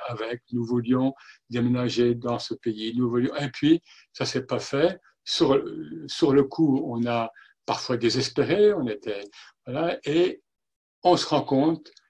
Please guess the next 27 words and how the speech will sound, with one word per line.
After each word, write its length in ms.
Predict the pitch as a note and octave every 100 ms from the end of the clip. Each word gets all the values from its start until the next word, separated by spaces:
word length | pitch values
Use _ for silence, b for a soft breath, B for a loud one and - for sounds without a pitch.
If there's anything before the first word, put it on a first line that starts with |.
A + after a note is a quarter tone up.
| _ -
quelques 280 | C#3 C3+ B2
semaines, 300 | - B2+ C3+
quelques 260 | C3+ -
mois, 200 | A#2 C3
quelques 360 | C3+ C#3 C3+ A#2
années 180 | A#2+ A2+
après, 440 | A2+ - G#3 -
heureusement 500 | D#3+ C#3+ C#3 B2 D3+ F3 _ _ _ _
que 120 | - B2+
je 80 |
n'ai 100 | C3
pas 140 | A#2+ B2
eu 60 |
ce 140 | A#2 A#2+
poste, 380 | - A#2+ A#2+ D3+
heureusement 540 | B2+ A#2+ B2 C3 C3
que, 160 | - B2 -
heureusement 500 | C3 A#2+ A2 A#2+ A2 -
que. 60 | - _ _ B B B B _
Donc, 420 | C#3 E3 E3+ - - _ _ _ _ _ _ -
nous 100 | C3+
ne 60 |
savons 340 | C3 C3 C#3+ D3+
pas. 240 | E3+ - b b _
Pourquoi ? 300 | C#3 - -
Parce 160 | - -
que 320 | B2+ A#2+ -